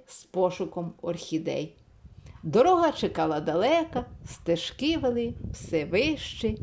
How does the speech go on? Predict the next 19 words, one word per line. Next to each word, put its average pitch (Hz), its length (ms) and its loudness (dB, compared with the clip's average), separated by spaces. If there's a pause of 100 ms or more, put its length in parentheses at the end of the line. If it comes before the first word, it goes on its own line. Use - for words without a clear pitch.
(280)
і 170 160 0
вище. 160 640 -2 (4000)
І 262 160 6
ось, 349 420 4
коли 196 320 6
вийшла 233 460 4
на 190 140 4
узлісся, 180 920 2 (320)
перше, 320 460 6
що 190 260 2
впало 240 540 4
у 180 180 2
вічі, 226 460 0
нехарактерні 180 840 4
для 220 120 4
інших 262 500 2
рослин 214 420 0
крапчасті 254 600 -2
листочки, 226 840 0